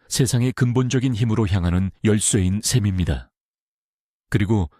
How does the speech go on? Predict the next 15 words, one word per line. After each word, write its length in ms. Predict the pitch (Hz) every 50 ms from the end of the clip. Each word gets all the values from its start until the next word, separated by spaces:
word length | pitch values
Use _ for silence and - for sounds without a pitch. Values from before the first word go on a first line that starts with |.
| _ _ _
소리와 400 | - - 139 110 117 120 127 123
개념이라는 680 | - - 120 113 113 110 110 110 110 107 110 113 113
이 100 | 107 110
이중적인 640 | 117 104 110 110 104 113 117 110 104 110 101 113 107
의미가 500 | 101 92 85 82 - - 80 67 64 - - _ _ _ _ _ _ -
바로 320 | - 110 104 107 107 95 - _
룬 420 | - 104 110 117 120 127 131 117 -
마법의 440 | 101 104 101 107 98 113 110 117
첫 160 | - - 135 -
번째이자 680 | - 131 113 - - 104 92 80 - 104 78 69 67 - _ _ _ _ _
가장 380 | - 110 104 107 101 98 110 104
중요한 520 | - - 123 117 113 110 107 104 113 113
비밀인 460 | - - 123 107 107 107 107 104 95
것이죠. 540 | 101 101 85 - - - - 98 69 60 - _ _ _ _ _ _ _ _ _ _
그렇다면 560 | - - 110 - - 107 104 110 110 92 78